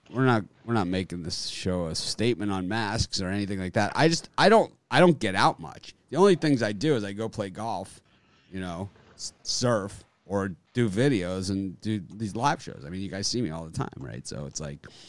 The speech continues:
I'm not, like, used to wearing the mask. On the golf course, it's like you, you have to wear the mask just for when you go from the parking lot to the thing, and then you take it off. It's like,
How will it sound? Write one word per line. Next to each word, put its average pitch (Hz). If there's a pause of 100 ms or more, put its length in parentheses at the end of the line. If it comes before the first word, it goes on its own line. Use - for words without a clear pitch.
(360)
I'm 113
not, 120
like, 104 (100)
used 131
to 117
wearing 87
the 69
mask. 64
On 113
the 123
golf 143
course, 110
it's 90
like 92
you, 98
you 104
have 107
to 101
wear 107
the 104
mask 95 (200)
just 120
for 110
when 95
you 95
go 101
from 92
the 85
parking 107
lot 87
to 92
the 78
thing, 120
and 87
then 87
you 80
take 87
it 90
off. - (220)
It's -
like, 64